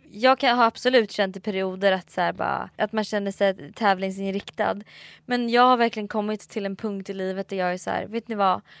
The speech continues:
Jag kan bara gö-, jag måste göra min grej. Mitt, alltså, jag måste hitta mitt sätt att göra det här på. Och så är, är det liksom oavsett vad man jobbar med.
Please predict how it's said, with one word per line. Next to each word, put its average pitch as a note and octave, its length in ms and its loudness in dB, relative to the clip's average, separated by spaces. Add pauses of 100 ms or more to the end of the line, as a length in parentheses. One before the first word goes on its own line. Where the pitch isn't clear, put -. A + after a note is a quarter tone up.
(140)
Jag A#3 260 2
kan A#3 180 -4
bara G3+ 400 4
gö-, F#3 280 0
jag A#3 240 0
måste A3+ 260 -8
göra F#3+ 340 0
min F#3+ 360 -6
grej. F3 360 -4
Mitt, G3+ 380 -6
alltså, G#3 200 0
jag G#3+ 240 2
måste G#3+ 220 -8
hitta G3 440 -2 (300)
mitt G#3+ 340 -2
sätt - 440 -2
att F#3 140 -6
göra F3 380 4
det F3+ 60 0
här F3 160 -2
på. - 140 -8
Och G3 200 -4
så A3+ 120 -2
är, A3 240 -2
är G3 120 -2
det F#3+ 80 -4
liksom F3+ 340 -6
oavsett F#3 380 -4
vad F#3+ 320 2
man F#3 120 0
jobbar F#3 280 0
med. E3+ 220 -6